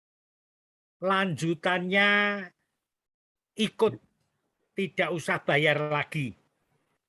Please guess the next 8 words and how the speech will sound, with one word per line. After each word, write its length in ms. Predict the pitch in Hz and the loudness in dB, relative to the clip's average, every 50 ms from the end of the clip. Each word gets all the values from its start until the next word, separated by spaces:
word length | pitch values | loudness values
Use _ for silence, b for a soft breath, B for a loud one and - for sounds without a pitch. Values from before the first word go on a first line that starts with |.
| _ - | _ -4
Bahkan 520 | - 170 147 - - - 196 202 202 208 | -2 -2 -2 -2 -2 -2 0 0 0 0
merupakan 720 | 202 208 185 190 190 170 - - 185 175 - - 190 180 185 180 | 0 0 0 0 -2 -2 -2 -4 -4 -4 -2 -2 -2 -2 -2 -4
kebahagiaan 1160 | - 208 196 - _ - 151 139 151 147 131 - - 147 156 165 170 165 160 175 170 165 143 | -2 -2 -2 -2 _ -2 0 2 2 0 0 -2 -4 -2 0 0 2 2 0 -2 -2 -2 -4
bagi 480 | - 160 139 - - - 170 165 151 - | -4 -4 -4 -4 -4 -6 -6 -6 -6 -6
kita 560 | - 175 160 - - 185 165 170 175 185 202 - _ _ _ b b b b b b b _ - | -8 -12 -10 -4 -2 0 0 2 0 -2 -4 -8 _ _ _ b b b b b b b _ -2
kalau 640 | 202 196 196 196 190 190 196 202 202 202 - - _ _ _ _ _ _ _ _ _ _ _ _ _ _ _ _ _ _ _ _ _ _ _ _ _ _ _ _ - | 0 2 4 4 4 4 4 2 2 0 -2 -8 _ _ _ _ _ _ _ _ _ _ _ _ _ _ _ _ _ _ _ _ _ _ _ _ _ _ _ _ -2
Ibu 480 | 240 220 - - _ - 185 190 190 196 | -2 -2 -2 -4 _ -4 -2 0 0 2
Rini 480 | 202 208 202 190 190 202 226 226 214 | 2 2 2 2 2 2 0 0 -2